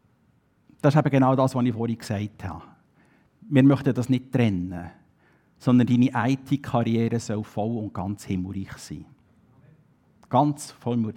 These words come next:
Da haben wir nicht ganz verstanden, wenn Jesus sagt, es soll euch zuerst um Gottes Reich und um seine Gerechtigkeit gehen. Gottes Reich und seine Gerechtigkeit ist doch nicht im Gottesdienst und nicht, nicht in der Kleingruppe. Dort ist es hoffentlich auch. Amen, <laughs> dort ist es hoffentlich auch.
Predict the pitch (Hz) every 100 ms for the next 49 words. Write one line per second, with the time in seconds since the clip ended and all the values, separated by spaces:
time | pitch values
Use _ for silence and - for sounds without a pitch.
0 | - - 196 202 220 - 196 226 - -
1 | - - 190 240 269 262 240 285 330 247
2 | 180 202 202 208 214 214 202 - 190 196
3 | 196 - 196 190 190 180 - 190 190 190
4 | 185 160 170 - 165 196 214 196 180 160
5 | 185 170 - 165 - - 196 190 180 -
6 | - - - - 226 233 196 220 233 196
7 | 220 208 185 180 180 - - - 185 196
8 | 190 202 160 180 160 170 151 139 175 190
9 | - - 185 190 - 165 139 175 175 190
10 | 156 147 - 220 240 156 - 117 131 127
11 | 110 - 123 - 113 - 170 151 95 -
12 | - - - - - - - - 117 104
13 | 262 180 175 156 156 185 - 202 185 165
14 | 143 143 240